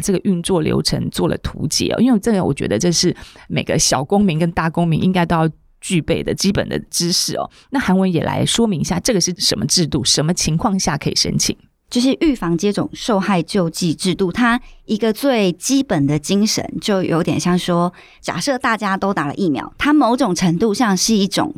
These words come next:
Speaker 2: 对公众利益有益的事情，
Speaker 1: 帮助的，嗯。
Speaker 2: 对，因为就等于你自己有保护力，然后你的传染力肯定会降低，所以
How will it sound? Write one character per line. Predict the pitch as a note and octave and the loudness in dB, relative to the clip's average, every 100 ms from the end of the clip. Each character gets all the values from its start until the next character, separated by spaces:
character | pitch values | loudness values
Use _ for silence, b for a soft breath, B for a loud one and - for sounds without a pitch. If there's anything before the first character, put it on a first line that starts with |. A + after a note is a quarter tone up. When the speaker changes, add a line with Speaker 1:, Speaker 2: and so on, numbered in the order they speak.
| - | -6
Speaker 2:
对 | C#4+ | -4
公 | - D4 | 2 2
众 | D4+ B3+ | 4 4
利 | B3 A3+ | 4 4
益 | |
有 | E3 - | 2 0
益 | D#4 B3 A#3+ | 0 2 2
的 | C4 | 2
事 | G3 F3+ - | 0 0 -2
情， | - | -2
Speaker 1:
帮 | |
助 | |
的， | |
嗯。 | G#3 | 0
Speaker 2:
对， | G3 C#3 B B B - | 0 -2 B B B 2
因 | D#4 | 4
为 | D#4+ | 4
就 | D#4 | 2
等 | G3+ | 2
于 | G3 | 2
你 | G3 | 2
自 | F3 C4+ | 2 0
己 | F#3+ D#3+ B B - | 0 0 B B -6
有 | F#3+ | -2
保 | G#3 D#3+ | 0 0
护 | F#3+ F#3+ | 0 0
力， | F#3+ D3 | 0 0
然 | D3+ | 0
后 | G3 F3+ | 0 2
你 | F3+ D3+ | 0 0
的 | E3+ | -4
传 | - F#3 | -2 0
染 | E3+ | 2
力 | E3+ | 2
肯 | D#3+ | 2
定 | D#3+ | 2
会 | G3+ G3+ | 2 2
降 | A3 F3 | 0 0
低， | F3 F3+ | 0 0
所 | - G3 | 2 2
以 | F#3 | 0